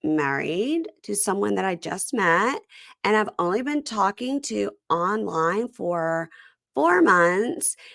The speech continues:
There are a million things going through my head right now, like, he didn't tell me I'd be meeting his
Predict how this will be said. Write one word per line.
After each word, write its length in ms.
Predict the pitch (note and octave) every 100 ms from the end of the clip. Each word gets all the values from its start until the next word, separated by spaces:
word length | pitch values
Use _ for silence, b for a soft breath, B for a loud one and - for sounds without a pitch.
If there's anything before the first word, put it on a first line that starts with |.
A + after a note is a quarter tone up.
| B
There 160 | D4 F4
are 100 | G4+
a 40 |
million 500 | A#3+ E3+ E3+ F#3+ A#3
things 840 | - D#3 D#3 D#3+ A3+ C#4 D4+ C#4 -
going 260 | G3+ F#3+ F#3+
through 140 | G3+
my 140 | G3 F#3
head 680 | F3 D#3+ C#3 D3+ A#3+ D4
right 260 | C#4+ D#4+ E4+
now, 460 | E4+ E4+ F4 F4 F4
like, 320 | C#4+ A3 G#3 b b b
he 200 | _ D4
didn't 320 | D4+ G4+ F#4+ D#4
tell 260 | E3+ D3
me 500 | E3 A#3+ C#4 D4 D4+ - _
I'd 220 | G3 G3
be 160 | G3+ G3+
meeting 300 | F#3+ F#3 F#3
his 200 | F3 -